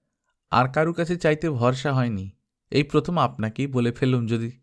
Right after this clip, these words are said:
রাগ করেন তো। বাজারের এত লোকের মধ্যে শুধু সুপ্রকাশকেই ধার চাইবার জন্য নির্বাচন করেছে লোকটি,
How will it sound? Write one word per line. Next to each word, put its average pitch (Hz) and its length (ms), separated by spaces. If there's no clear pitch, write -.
রাগ 104 360
করেন 131 340
তো। 135 280
বাজারের 131 460
এত 120 200
লোকের 123 320
মধ্যে 120 300
শুধু 127 300
সুপ্রকাশকেই 170 800
ধার 120 240
চাইবার 139 360
জন্য 139 200
নির্বাচন 117 500
করেছে 123 320
লোকটি, 107 420